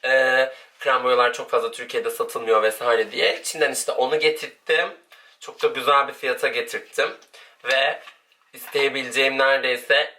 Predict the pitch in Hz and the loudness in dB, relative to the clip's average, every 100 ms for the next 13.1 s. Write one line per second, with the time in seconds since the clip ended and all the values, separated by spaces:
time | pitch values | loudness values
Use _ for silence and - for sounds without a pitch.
0 | - 127 135 120 123 135 - 127 117 117 | -2 -2 -2 -8 -10 -8 -2 -2 0 0
1 | 113 110 101 101 - 110 101 95 92 - | 2 2 0 -4 -10 -4 -2 0 -4 -4
2 | 98 107 123 117 104 127 143 - 127 123 | -8 -4 -6 -6 -4 -2 -2 -4 -6 0
3 | 113 107 104 107 95 98 - 98 - 98 | 0 0 -4 0 2 2 -2 -10 -12 -14
4 | - _ _ _ _ _ _ _ _ - | -18 _ _ _ _ _ _ _ _ -16
5 | - 120 120 120 110 107 113 104 123 110 | -10 -8 -6 -2 0 -2 -4 -8 -10 -10
6 | 101 95 87 87 - - 90 92 - _ | -12 -12 -10 -12 -14 -10 -8 -8 -12 _
7 | _ _ _ _ _ _ _ _ - - | _ _ _ _ _ _ _ _ -20 -20
8 | - - - 139 143 135 135 127 123 120 | -20 -20 -8 -6 -4 -4 0 2 2 0
9 | 123 113 117 - - - - - _ - | 0 2 2 -2 -10 -20 -20 -20 _ -6
10 | 147 139 - 143 135 135 - - 156 - | -6 -10 -2 0 0 -4 -8 -8 -8 -10
11 | - 156 - 143 135 127 120 120 123 - | -6 -4 0 2 2 4 4 4 2 0
12 | 104 98 - 95 104 - - 143 135 131 | -2 -2 -8 -12 -10 -14 -6 -6 -2 0
13 | 139 | 0